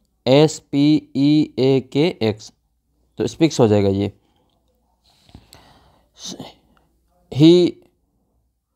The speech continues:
to वे-, अ, he to अजमेर yesterday।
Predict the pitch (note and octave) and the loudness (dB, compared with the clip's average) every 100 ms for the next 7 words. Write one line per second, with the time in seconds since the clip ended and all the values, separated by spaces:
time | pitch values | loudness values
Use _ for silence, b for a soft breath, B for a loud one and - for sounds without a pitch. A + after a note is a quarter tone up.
0 | _ _ _ _ - E3 E3+ - _ _ | _ _ _ _ 2 4 4 0 _ _
1 | _ _ _ - A2+ A#2+ C#3+ A2+ C3 C3 | _ _ _ -18 -6 2 2 2 0 0
2 | B2+ B2 G#2+ b _ - D#3+ F#3 G3+ _ | 0 -2 -6 b _ 0 2 2 -2 _
3 | _ _ _ _ _ _ _ _ _ _ | _ _ _ _ _ _ _ _ _ _
4 | _ _ _ _ _ _ _ _ _ _ | _ _ _ _ _ _ _ _ _ _
5 | _ _ _ - - - E3 F3 - B2+ | _ _ _ -20 -8 2 4 4 2 -2
6 | A#2 C#3+ E3 D3 C3+ C3 B2+ G#2+ | -2 0 0 0 -2 -2 -4 -4